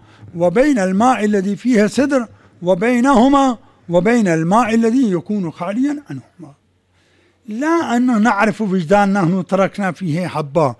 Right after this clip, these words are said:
أو تركنا فيه، بل حبة ك-، ورقة من السدر، بل حينما يعرض الماء المخلوط بالماء كافور والمخلوط بالسدر والمخلوط بال-،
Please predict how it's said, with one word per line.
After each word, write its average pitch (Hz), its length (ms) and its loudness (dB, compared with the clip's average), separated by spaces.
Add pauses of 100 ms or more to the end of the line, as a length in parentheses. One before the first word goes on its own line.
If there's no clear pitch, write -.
(360)
أو 190 160 0
تركنا 175 540 -10
فيه، 196 600 -6 (360)
بل 185 520 -4 (360)
حبة 180 460 0
ك-، - 140 -8
ورقة 175 440 0
من 165 300 -4
السدر، 135 460 -8 (240)
بل 226 300 4 (360)
حينما 220 680 2
يعرض 226 600 2
الماء 175 500 -2 (380)
المخلوط 233 760 2
بالماء 180 420 0
كافور 156 500 -6 (420)
والمخلوط 220 880 2
بالسدر 214 720 2 (360)
والمخلوط 247 840 2
بال-، 233 500 2